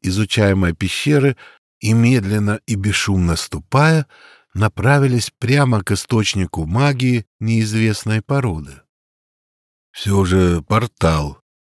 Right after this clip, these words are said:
остановившись возле вихря энергии, переливающейся всеми цветами радуги, произнёс командир. «Не пойму, куда он ведёт», задумчиво пробормотал Сергей,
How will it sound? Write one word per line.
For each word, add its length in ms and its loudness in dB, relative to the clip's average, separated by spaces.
остановившись 920 -2
возле 320 -2
вихря 420 -2
энергии, 640 0
переливающейся 1040 2
всеми 420 0
цветами 540 -2
радуги, 580 0
произнёс 560 0
командир. 680 -2
«Не 160 0
пойму, 680 0
куда 380 4
он 180 0
ведёт», 640 -2
задумчиво 680 -4
пробормотал 760 -4
Сергей, 540 -4